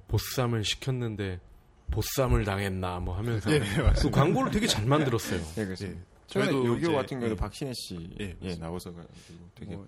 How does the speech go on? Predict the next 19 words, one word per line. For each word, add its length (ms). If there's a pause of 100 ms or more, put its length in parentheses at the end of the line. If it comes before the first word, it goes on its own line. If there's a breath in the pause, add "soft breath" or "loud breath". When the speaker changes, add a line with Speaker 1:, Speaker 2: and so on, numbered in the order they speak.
(120)
Speaker 3:
크게 200
광고를 300
집행하고 480
있죠. 140
Speaker 2:
예, 160
저희 180
같은 220
경우도 220
이제 160
팔월부터 840
티비 180
광고를 400
할 240 (100)
생각이고요. 460
Speaker 1:
아, 100
팔월부터? 460
Speaker 2:
예. 280
Speaker 1:
야. 680
Speaker 2:
<laughs> 0